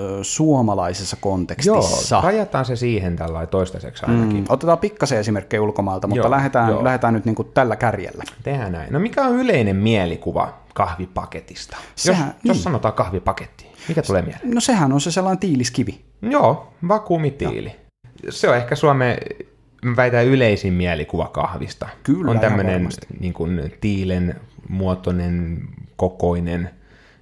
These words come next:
Speaker 2: ö, värinen, ota kantaa, mutta tota, tällainen niin kuin, vähän niin kuin Lego-palikkamainen.
Speaker 1: Kyllä, ja itse asiassa kun puhutaan kahvista, ää, niin siitähän puhutaan nimenomaan pakettina,
Speaker 2: Joo.
Speaker 1: vaikka todellisuudessahan, jos me katsotaan nyt,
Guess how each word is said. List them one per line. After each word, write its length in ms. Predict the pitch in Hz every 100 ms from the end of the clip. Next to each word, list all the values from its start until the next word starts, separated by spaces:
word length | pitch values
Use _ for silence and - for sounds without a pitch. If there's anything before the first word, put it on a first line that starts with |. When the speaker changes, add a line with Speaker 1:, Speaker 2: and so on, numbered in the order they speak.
| -
Speaker 2:
ö, 260 | 87 82 85
värinen, 440 | 104 101 92 90
ota 180 | 92 92 -
kantaa, 520 | 104 98 92 90 82
mutta 360 | 85 85 - 82
tota, 300 | 87 - 87
tällainen 440 | - 123 117 117
niin 120 | 113
kuin, 160 | - 107 -
vähän 200 | 110 104
niin 100 | 98
kuin 140 | 104
Lego-palikkamainen. 1400 | 107 101 92 90 - 85 87 - 87 78 69 65 58 67 -
Speaker 1:
Kyllä, 380 | - 123 113 113 - - - 139
ja 60 | 127
itse 220 | 127 139
asiassa 260 | 131 131
kun 100 | - -
puhutaan 460 | 165 165 147 117 110
kahvista, 760 | 117 110 107 107 - - 110 - - - -
ää, 240 | 110 107
niin 180 | 110 107
siitähän 380 | - 107 98 107
puhutaan 440 | 117 110 107 101
nimenomaan 460 | 98 98 95 101 98
pakettina, 640 | 113 - 98 - - 117 117
Speaker 2:
Joo. 140 | 160
Speaker 1:
vaikka 440 | 117 110 - 120 107 -
todellisuudessahan, 840 | 123 113 110 120 107 104 - 110
jos 140 | 110 113
me 60 |
katsotaan 340 | 117 117 117
nyt, 100 | 110